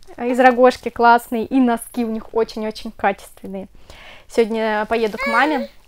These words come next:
А, посылки все отвезу, сестрёнке комплект подарю. И сейчас Игоря папа приехал, они делают заборы. Я ему тоже и носки отдам, и полотенца отдам. И всем подарочки подарим. <laughs> Всех люблю.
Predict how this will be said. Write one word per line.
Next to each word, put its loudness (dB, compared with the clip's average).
А, 0
посылки -2
все -2
отвезу, -4
сестрёнке -10
комплект -2
подарю. 0
И -4
сейчас -10
Игоря -4
папа 0
приехал, -4
они -6
делают -4
заборы. -2
Я -4
ему -6
тоже -6
и -6
носки -8
отдам, -2
и -8
полотенца -6
отдам. -4
И -2
всем -2
подарочки 0
подарим. -8
<laughs> -12
Всех -4
люблю. 0